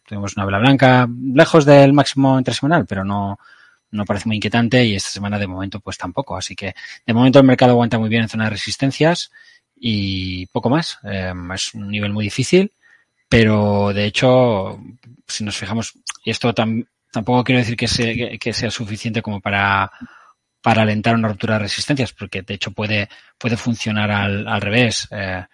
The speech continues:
si te, si nos fijamos en el Dow Jones de transportes, podemos ver que el, el mercado estos días atrás ha subido bastante. Es decir, que, que desde una buena resistencia,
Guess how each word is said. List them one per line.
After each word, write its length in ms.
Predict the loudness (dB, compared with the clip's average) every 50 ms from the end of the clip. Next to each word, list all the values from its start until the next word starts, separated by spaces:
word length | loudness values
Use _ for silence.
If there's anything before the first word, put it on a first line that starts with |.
| _ _ _ _
si 160 | -18 -12 -8
te, 200 | -6 -6 -6 -6
si 120 | -6 -8
nos 160 | -8 -8 -10
fijamos 400 | -10 -10 -8 -6 -4 -4 -4 -4 -4
en 60 | -2
el 120 | -2 0 0
Dow 140 | 0 -2 -2
Jones 160 | -2 -4 -6
de 80 | -6 -6
transportes, 680 | -6 -8 -8 -6 -6 -6 -4 -2 -2 -2 -4 -4 -8 _ -20 -20 -20 -20 _ _ _ _
podemos 320 | -6 -4 -4 -4 -4 -2
ver 240 | -2 -2 -2 -2 0
que 160 | 0 0 0
el, 440 | 0 0 -2 -2 -4 -4 -6 -8 -8 -8
el 140 | -6 -6 -4
mercado 500 | -6 -4 -2 -2 0 0 0 -2 -4 -6 _ _ _ _ _ _ _ _ _ _ _
estos 300 | -12 -10 -8 -8 -6 -2
días 260 | 0 0 0 0 0
atrás 380 | -4 -2 0 0 0 0 -2 -6
ha 100 | -8 -8
subido 220 | -8 -8 -6 -6
bastante. 500 | -8 -4 0 0 0 0 -2 -6 -10 -12 _ _
Es 60 | _
decir, 180 | _ -18 -16 -12
que, 440 | -10 -8 -8 -8 -8 -10 -14 -18 -14
que 120 | -14 -12
desde 200 | -10 -10 -10 -8
una 180 | -6 -4 -4 -4
buena 300 | -4 -4 -4 -4 -2 -4
resistencia, 640 | -4 -6 -6 -8 -6 -4 -4 -6 -4 -2 -4 -4 -4